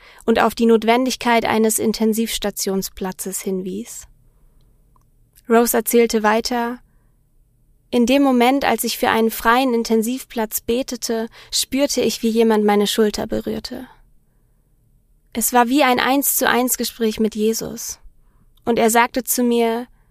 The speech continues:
‚It will be okay. Es wird okay sein.‘ Das war mein erstes Wunder und ich bekam sehr viel Hoffnung. Das zweite Wunder war, dass ich genau in diesem Moment eine Nachricht bekam,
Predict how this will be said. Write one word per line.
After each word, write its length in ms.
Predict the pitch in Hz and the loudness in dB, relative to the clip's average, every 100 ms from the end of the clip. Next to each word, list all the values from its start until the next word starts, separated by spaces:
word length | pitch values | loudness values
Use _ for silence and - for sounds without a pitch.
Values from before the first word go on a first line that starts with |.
| _ _ _ - | _ _ _ -6
‚It 200 | 240 - | -4 0
will 140 | 240 | 0
be 320 | 220 233 226 208 | 0 0 0 0
okay. 540 | - - 214 208 233 - _ _ _ _ _ _ _ _ _ _ _ - | -4 -6 -6 -6 -12 -20 _ _ _ _ _ _ _ _ _ _ _ -6
Es 240 | 220 233 | -4 0
wird 320 | 220 214 - - | 0 0 -4 -8
okay 380 | 202 - 208 208 | -8 0 0 0
sein.‘ 360 | 208 214 240 - _ _ _ _ _ _ _ _ _ _ - | -2 -10 -12 -16 _ _ _ _ _ _ _ _ _ _ 0
Das 300 | 214 247 - | 2 2 2
war 140 | 233 | 4
mein 160 | 233 226 | 4 4
erstes 420 | 226 247 254 233 | 2 0 0 -2
Wunder 480 | 233 240 196 196 226 - - | 0 0 0 -4 -12 -16 -8
und 180 | - 226 | -2 -2
ich 120 | 226 | -2
bekam 420 | 240 - 240 233 | -6 -4 0 0
sehr 300 | 226 233 240 | 2 2 2
viel 340 | 233 - 208 202 | 0 -6 -6 -8
Hoffnung. 460 | 214 - 196 226 - _ _ _ _ _ _ _ _ _ _ _ _ _ | -10 -10 -10 -12 -16 _ _ _ _ _ _ _ _ _ _ _ _ _
Das 220 | - 226 | -4 -2
zweite 400 | - 254 277 277 | 2 2 2 0
Wunder 320 | 247 262 262 240 | 0 2 4 4
war, 160 | 240 | 2
dass 160 | 240 - | 2 -2
ich 120 | - | -2
genau 440 | 247 240 247 269 | 0 2 4 4
in 180 | - 247 | 2 0
diesem 320 | 254 294 285 | 0 0 2
Moment 340 | 262 240 240 247 | 2 4 2 2
eine 220 | 220 226 | 2 4
Nachricht 460 | 226 233 - 254 - | 2 0 -2 -6 -6
bekam, 460 | 233 226 214 226 | -4 0 0 0